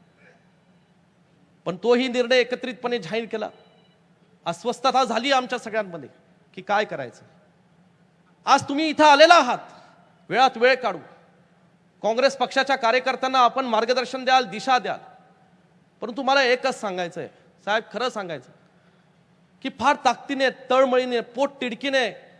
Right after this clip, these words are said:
आम्ही ही जागा काँग्रेसला मिळेल याच्यासाठी मनापासून आम्ही प्रयत्न केला, मनापासून मी प्रयत्न केला, दिवस रात्र झटलो मी. कुणी मला ताने मारले मागच्या दीड महिन्यामध्ये, "कशाला करतोय सुशुजित,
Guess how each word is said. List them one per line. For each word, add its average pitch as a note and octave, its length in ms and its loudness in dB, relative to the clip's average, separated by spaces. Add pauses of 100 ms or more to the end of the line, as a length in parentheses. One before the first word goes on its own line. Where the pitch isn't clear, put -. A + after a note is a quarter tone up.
(100)
आम्ही F#3+ 220 -6
ही G3+ 120 -10
जागा F#3+ 240 0
काँग्रेसला F#3 500 -8
मिळेल F3 180 -8
याच्यासाठी E3 500 -10
मनापासून G3 680 -2
आम्ही D#3+ 180 -12
प्रयत्न - 320 -20
केला, G2+ 220 -20 (280)
मनापासून G#3+ 560 2
मी F3+ 120 -6
प्रयत्न D3 320 -12
केला, - 220 -20 (280)
दिवस C4+ 280 4
रात्र C4+ 320 4
झटलो C#4 440 2
मी. F3 120 -6 (1500)
कुणी B3 140 -4
मला C#4 420 6 (260)
ताने C4 240 2
मारले A#3+ 340 0 (320)
मागच्या G#3+ 280 -4
दीड B3 200 -6
महिन्यामध्ये, G3+ 560 -8
"कशाला D4+ 240 2
करतोय C4+ 340 -2
सुशुजित, F3+ 440 -12